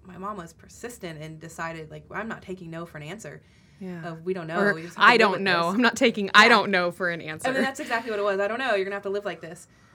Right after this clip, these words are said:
Speaker 1: Um, we
Speaker 2: Ugh.
Speaker 1: have patients that come in that have felt like this for decades.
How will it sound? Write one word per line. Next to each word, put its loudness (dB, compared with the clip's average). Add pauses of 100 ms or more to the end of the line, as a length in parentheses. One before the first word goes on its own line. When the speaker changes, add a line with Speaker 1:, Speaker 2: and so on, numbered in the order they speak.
(160)
Speaker 1:
Um, -6 (420)
we -10
Speaker 2:
Ugh. -8
Speaker 1:
have -4
patients -14
that -8
come -14
in -6
that -10
have -16
felt -12
like -14
this -18
for -18
decades. -20